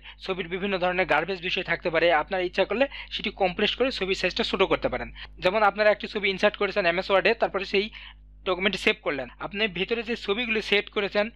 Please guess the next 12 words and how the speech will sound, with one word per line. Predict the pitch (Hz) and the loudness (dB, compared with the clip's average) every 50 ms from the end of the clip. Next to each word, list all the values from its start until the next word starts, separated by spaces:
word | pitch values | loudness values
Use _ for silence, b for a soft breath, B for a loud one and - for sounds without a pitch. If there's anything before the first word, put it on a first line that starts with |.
| B B B B | B B B B
অথবা | 160 151 - 196 196 190 190 - - - - | -6 0 2 4 6 6 4 4 0 -6 -10
ছবিগুলো | - - 196 220 208 202 196 | -6 -4 -4 -2 2 2 2
ইনসার্ট | 190 - 214 202 - | 4 4 2 2 2
করেছেন, | 208 190 170 208 202 - - | -2 -4 -4 -6 -8 -8 -12
ছবিগুলোর | - - 208 202 240 226 233 233 226 | -6 -2 0 0 0 0 0 0 0
সাইজ | - - 214 214 196 | 4 6 4 4 4
অনেক | 180 190 208 220 180 | 2 0 0 0 2
বড় | 202 208 202 196 | 2 2 2 4
বড় | 202 202 240 233 190 190 | 2 4 2 4 2 2
এবং | 175 196 233 254 B B B B B - | 2 0 -2 -2 B B B B B 4
তার | 180 185 185 | 4 4 4
ফলে | - - 220 226 254 | 4 0 2 4 4